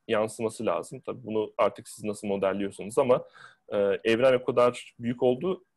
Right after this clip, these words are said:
o kadar büyük ki yani evrenin bir köşesine zaten biz ışık gönderemiyoruz da var olan ışıkların, e, geri gel-, geri bize ulaşan ışıklardan yorum yapabiliyoruz. O da mesela diyelim ki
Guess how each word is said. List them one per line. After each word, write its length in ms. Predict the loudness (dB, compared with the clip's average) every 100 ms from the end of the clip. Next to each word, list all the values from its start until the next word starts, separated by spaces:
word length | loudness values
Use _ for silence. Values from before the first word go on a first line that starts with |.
| _
o 20 |
kadar 280 | 4 6 6
büyük 180 | -2 -2
ki 80 |
yani 240 | 0 2 2
evrenin 380 | 0 -2 -4 -6
bir 60 |
köşesine 420 | -6 -6 -6 -2
zaten 380 | 4 4 4 0
biz 120 | -2
ışık 260 | -6 -10 -4
gönderemiyoruz 680 | -2 0 0 0 -4 -2 0
da 100 | 4
var 220 | 6 6
olan 220 | 6 2
ışıkların, 600 | 0 -8 0 2 2 -4 _ -20 -20 _ _ -8
e, 140 | -4 -4
geri 320 | 2 4 6
gel-, 260 | 4 4 0
geri 360 | 0 2 2 0
bize 180 | 2 4
ulaşan 360 | 2 0 -2
ışıklardan 560 | -4 -6 0 2 4 2
yorum 280 | 0 -2 -4
yapabiliyoruz. 600 | -6 -8 -6 -8 -6 -2
O 100 | 2
da 160 | 0 -2
mesela 460 | -8 0 0 0 -2
diyelim 260 | -6 -6 -6
ki 320 | -6 -6